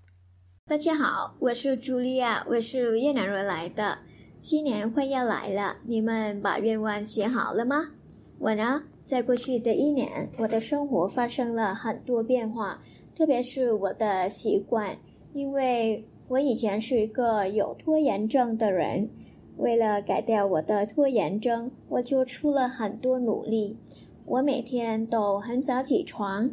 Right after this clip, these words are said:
坚持学习中文。一开始连一个汉字都不认识，但是现在我开始可以听懂一点了。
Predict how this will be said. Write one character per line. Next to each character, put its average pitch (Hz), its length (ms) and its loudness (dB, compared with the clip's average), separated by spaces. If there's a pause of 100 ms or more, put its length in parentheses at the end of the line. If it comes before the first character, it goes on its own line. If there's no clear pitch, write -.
(120)
坚 262 220 0
持 214 260 0
学 208 220 0
习 214 180 0
中 233 300 0
文。 208 340 0 (360)
一 277 160 2
开 285 280 -2
始 - 320 -2 (140)
连 214 200 0
一 226 100 0
个 220 300 0
汉 277 320 -2
字 226 320 0
都 226 80 0
不 202 160 0
认 208 260 0
识， 214 340 -2 (340)
但 269 160 0
是 262 200 2
现 254 280 0
在 233 420 0
我 226 220 2
开 294 200 -4
始 220 300 0
可 190 320 0
以 220 220 0
听 285 240 -4
懂 226 180 2
一 240 80 2
点 - 220 -2 (100)
了。 208 260 -4